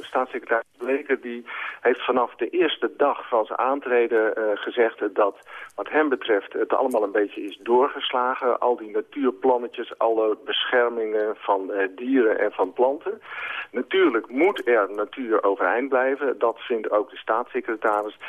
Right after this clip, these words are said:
Maar het kan allemaal wel een stukje minder ver doorgevoerd tot in, eh, de, de, de grootste details dan op dit moment het geval is. Nou, een van de eerste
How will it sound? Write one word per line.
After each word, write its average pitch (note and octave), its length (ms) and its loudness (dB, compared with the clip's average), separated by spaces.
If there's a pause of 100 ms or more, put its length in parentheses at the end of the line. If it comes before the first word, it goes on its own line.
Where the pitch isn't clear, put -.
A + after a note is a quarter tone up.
(240)
Maar A#2 160 0
het A#2 140 -4
kan B2+ 260 0
allemaal A2+ 300 0
wel G#2+ 220 4
een - 180 -6
stukje C3 260 -2
minder B2 440 2
ver A#2 440 0
doorgevoerd A#2+ 1000 0
tot A2 260 -2
in, G#2 260 0
eh, G2+ 60 -4
de, F#2+ 720 2
de, G#2 240 2
de - 80 -2
grootste - 440 0
details A#2+ 560 -2 (160)
dan G2 300 -4
op F#2+ 140 -6
dit - 140 2
moment G#2 320 0
het F#2 140 -2
geval G#2+ 380 2
is. - 320 -4 (640)
Nou, G#2+ 260 0
een C3 220 4
van A2 180 2
de G2 100 0
eerste A#2+ 500 0